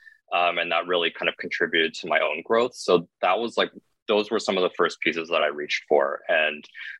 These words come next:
that's kind of, like, how I think this, uh, intellectual community that, that we built through the citations kind of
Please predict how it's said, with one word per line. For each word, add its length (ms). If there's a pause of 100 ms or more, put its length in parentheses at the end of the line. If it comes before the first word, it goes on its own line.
(100)
that's 240
kind 240
of, 140
like, 380
how 300
I 100
think 340
this, 520 (320)
uh, 240
intellectual 440
community 320
that, 180 (420)
that 140
we 80
built 240
through 120
the 60
citations 560
kind 160
of 100